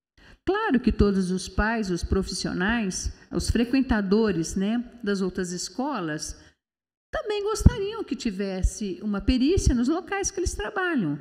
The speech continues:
E que, por incrível que pareça, algumas coisas, é, não digo tão graves, mas algumas coisas estão acontecendo e pode se tornar graves.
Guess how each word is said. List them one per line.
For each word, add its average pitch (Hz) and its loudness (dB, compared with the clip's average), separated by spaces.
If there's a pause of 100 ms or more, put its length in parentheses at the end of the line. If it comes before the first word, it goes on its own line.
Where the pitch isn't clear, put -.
(300)
E 302 4
que, 277 4
por 226 4
incrível 202 0
que 185 -4
pareça, 240 0
algumas 370 -2
coisas, 339 -2 (380)
é, 214 -2
não 226 2
digo 196 0
tão 190 0
graves, 247 2 (420)
mas 190 0
algumas 208 -2
coisas 180 0
estão 180 -2
acontecendo 208 2
e 285 4
pode 202 0
se 254 -8
tornar 311 -2
graves. 370 -4